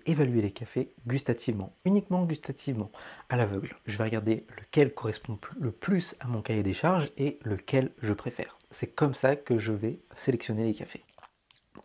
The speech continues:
Mais c'est trop léger. Je vais regarder maintenant à quoi ça correspond, mais peut-être ça.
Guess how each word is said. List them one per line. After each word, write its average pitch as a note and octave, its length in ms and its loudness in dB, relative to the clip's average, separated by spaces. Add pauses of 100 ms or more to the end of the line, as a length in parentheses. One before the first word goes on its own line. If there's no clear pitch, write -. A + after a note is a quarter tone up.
(720)
Mais B2 160 0
c'est A#2+ 160 -2
trop - 180 2
léger. A#2 300 4 (1500)
Je C3 100 -2
vais B2+ 140 8
regarder C#3 400 8
maintenant C#3 380 4
à B2 100 6
quoi A#2+ 200 0
ça A#2 160 0
correspond, C3 580 2
mais G#2 300 4 (1700)
peut-être B2 240 -6
ça. - 160 -4